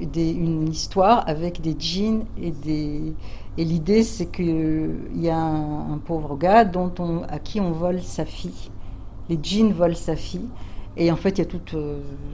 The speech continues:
il y a de la magie, il y a de la, même de la sorcellerie en fait parce que, euh, il va, comment il va essayer, comment il, il peut lui arriver à rentrer dans l'autre monde pour aller ch-, re-, reprendre sa fille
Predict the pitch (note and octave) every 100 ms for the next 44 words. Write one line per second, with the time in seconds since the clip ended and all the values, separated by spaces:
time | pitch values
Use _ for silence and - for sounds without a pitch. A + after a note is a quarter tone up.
0 | C#3+ C#3+ D3 C#3 C#3+ D3 D3 C#3+ D3+ D#3
1 | D#3 D3 C3+ D3 C#3+ C#3+ C#3 C#3 C#3 -
2 | - - - D3+ D3+ C#3+ D3 - E3 -
3 | - E3 E3+ G3+ F#3 D#3 - F#3+ G3 -
4 | D#3+ - - E3 F3 E3+ D#3 D#3 D#3+ -
5 | - - - - E3 C#3+ - F#3+ F#3+ G#3+
6 | F3+ F3+ - F#3+ F#3 F#3 - - F3 F#3+
7 | F3+ - F#3 - G#3 G3+ G3 A#3 A#3+ E3+
8 | F#3 F3 F#3 G#3+ E3+ D3 F#3 G3+ A3+ G#3
9 | F3 E3 E3+ - F3 E3+ F3+ A#3+ E3 D3+
10 | - - - - - G3+ F#3+ F3+ F3+ G3
11 | G#3 - - - F#3 F3+ - D3+ F3+ -
12 | G3 F3 - E3+ - - -